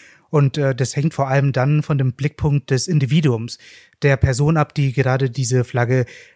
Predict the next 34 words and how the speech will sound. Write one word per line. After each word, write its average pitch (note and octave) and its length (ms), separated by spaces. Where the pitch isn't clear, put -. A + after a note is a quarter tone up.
beobachtet C#3+ 520
und B2 140
auch, B2+ 300
ähm, B2 640
wer C3+ 200
diese C3+ 220
Person C3 400
ist C3 280
und C3 200
wo B2+ 100
sie B2 140
gerade B2 320
steht. B2 400
Aber C3+ 200
man C3 160
kann D#3+ 560
generell C#3+ 480
sagen, D3 400
dass C3+ 160
die B2 200
vietnamesische B2 640
Community B2+ 560
weltweit, A#2 560
nicht C#3 180
nur C#3+ 40
in B2 100
den B2 60
U A#2+ 40
S A2+ 100
A A2+ 80
allein, A#2 440
sondern A2+ 260
wirklich A#2+ 240
überall B2 480